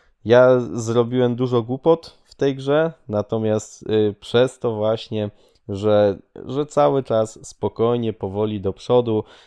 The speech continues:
y, i też, y, że tak powiem, nie mam jakiejś takiej napinki na tej grze, tak? Nie siedzę tutaj godzinami, y, codziennie, tylko niekiedy sobie odpuszczam, tak? Niekiedy sobie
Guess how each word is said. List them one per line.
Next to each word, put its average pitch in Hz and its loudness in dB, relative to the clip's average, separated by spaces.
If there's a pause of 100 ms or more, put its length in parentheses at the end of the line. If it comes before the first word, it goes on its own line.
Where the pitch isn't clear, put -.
(220)
y, 107 0
i 127 -8
też, - -4 (260)
y, 113 -8
że 113 -10
tak - -4
powiem, 117 -4
nie 120 -2
mam 110 -2
jakiejś 104 -8
takiej 104 -8
napinki 104 -6
na 92 -4
tej 90 -8
grze, 95 -10
tak? 101 -2
Nie 98 -6
siedzę 101 -4
tutaj 98 -6
godzinami, 101 -4 (420)
y, 98 -2
codziennie, 101 -2 (320)
tylko 185 2
niekiedy 139 -2
sobie 110 0
odpuszczam, 107 -4
tak? 98 -4
Niekiedy 98 -6
sobie 92 -4